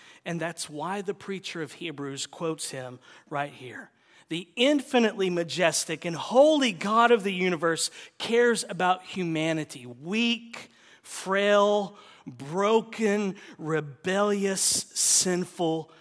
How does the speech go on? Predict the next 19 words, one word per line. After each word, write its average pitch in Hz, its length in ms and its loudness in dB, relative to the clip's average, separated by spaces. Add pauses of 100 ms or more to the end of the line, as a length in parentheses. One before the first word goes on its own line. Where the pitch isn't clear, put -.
(120)
humanity. 127 880 -10 (420)
And 127 300 -12
David 147 480 -8 (140)
can't 131 380 -10
believe 117 460 -16
it. - 380 -20 (1300)
But 147 140 -16
David 147 320 -6
knows 139 400 -6
that 127 160 -16
this 143 200 -16
was 120 140 -16
God's 123 340 -12
plan 120 400 -14
all 113 220 -12
along. 113 380 -14 (960)
Mankind 139 760 -4
was 127 200 -8
the 123 240 -14